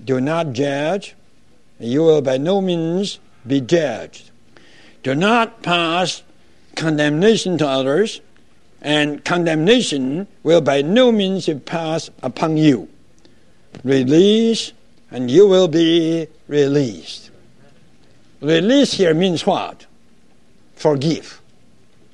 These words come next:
You forgive, and you will be forgiven. Years ago, in one of Mister Spurgeon's sermons, Spurgeon talked about Christian forgiveness. He said,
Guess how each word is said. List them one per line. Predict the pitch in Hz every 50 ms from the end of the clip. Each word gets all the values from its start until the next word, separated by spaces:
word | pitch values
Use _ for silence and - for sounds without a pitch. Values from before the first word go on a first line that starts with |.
| - -
You | - 151 214 247 233
forgive, | - - 185 147 135 123 147 175 196 220 240 262 262 240 - - - - - - -
and | - 139 151
you | 156 170
will | 196 202 202 185
be | 160 175 170
forgiven. | - 165 160 160 160 190 - 107 117 - - - - - _ - - - - - - - - - - - - - - -
Years | - 160 220 262 269 - -
ago, | 185 160 139 139 147 127 123 - - - - - - - - - - - -
in | 147 160 160 156 160
one | 180 202 233 262 262 262
of | 240 208 202 196 185 - - -
Mister | 147 170 196 185 - 175 147
Spurgeon's | - - - - 226 240 202 - 160 156 147 -
sermons, | - 226 220 165 135 113 - - - - - - - - - - - - - - - - - -
Spurgeon | - - - - 240 262 208 160 185 175 165 -
talked | - 208 226 262 247 185 175
about | 156 151 143 156 175 165 131 131 123 131 147 151 - - -
Christian | - - 233 226 - - 196 190 170
forgiveness. | - 180 170 165 147 202 220 160 143 104 73 - - - - - - - - - - - - - - - - - - - - - _ -
He | - 185 214
said, | 170 - 170 151 135 131 135 139 139 143